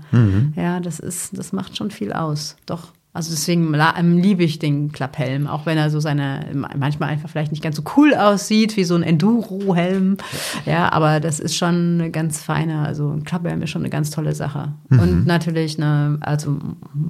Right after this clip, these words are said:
Speaker 2: Sprechanlage ist auch einfach großartig, wenn man fotografiert. Nicht, äh, wobei nicht nur, wenn man fotografiert, aber,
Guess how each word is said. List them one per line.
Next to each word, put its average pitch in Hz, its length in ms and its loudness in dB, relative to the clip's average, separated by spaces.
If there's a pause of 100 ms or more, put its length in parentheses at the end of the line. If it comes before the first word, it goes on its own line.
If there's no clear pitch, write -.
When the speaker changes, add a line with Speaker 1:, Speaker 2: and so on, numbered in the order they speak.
(220)
Speaker 2:
Sprechanlage 156 760 2
ist - 340 -4
auch 147 320 0
einfach - 480 -2
großartig, 147 840 0
wenn 135 80 2
man 139 140 0
fotografiert. 139 680 -6 (500)
Nicht, 214 280 4
äh, 220 180 2
wobei 208 300 4
nicht 220 180 4
nur, 247 160 8
wenn 190 80 6
man 156 140 6
fotografiert, 147 680 2
aber, 156 360 2